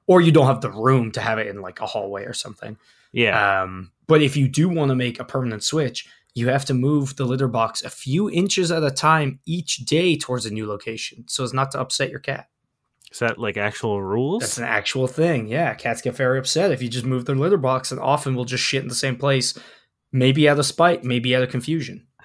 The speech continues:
Speaker 2: I don't know if that's true. I've moved my la-, cat's litter box before. Like, I've had renovations and shit done where in, in
Speaker 1: Mm-hmm.
Speaker 2: rooms where they're litter box, and I've just moved them into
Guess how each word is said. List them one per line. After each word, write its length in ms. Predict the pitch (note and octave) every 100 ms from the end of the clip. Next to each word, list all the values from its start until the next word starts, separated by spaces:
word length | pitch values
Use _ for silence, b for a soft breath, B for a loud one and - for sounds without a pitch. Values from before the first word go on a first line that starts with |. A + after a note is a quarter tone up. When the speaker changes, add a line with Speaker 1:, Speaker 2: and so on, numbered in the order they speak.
| b -
Speaker 2:
I 60 |
don't 120 | F4
know 100 | C#3+
if 100 | C#3
that's 240 | A#2+ A#2 -
true. 340 | - A#2 A#2+ -
I've 180 | C4+ C4
moved 180 | C3+
my 120 | A#2+ A2+
la-, 220 | A2 G#2+
cat's 340 | - B2 A2
litter 160 | A2+ A2+
box 300 | G#2 A2 -
before. 400 | A2+ - A#2 B2+
Like, 260 | C#3 - - B B -
I've 160 | D#3+
had 320 | G#3 E3+ C3 -
renovations 580 | - C3+ B2+ A#2 C3+ B2+
and 60 | G#2
shit 220 | - G#2+
done 160 | A2 G2+
where 160 | G2+
in, 240 | F#2+ A2+ A2
in 180 | D3 A#2+
Speaker 1:
Mm-hmm. 60 |
Speaker 2:
rooms 320 | G#2+ A#2 A2+ A2+
where 140 | A2+
they're 100 | G#2
litter 200 | G2+ G#2+
box, 240 | G2+ A2 G#2
and 100 | C#3+
I've 60 |
just 160 | E3 C3
moved 180 | B2+ A#2+
them 120 | A2
into 420 | G#2 - G#2 G#2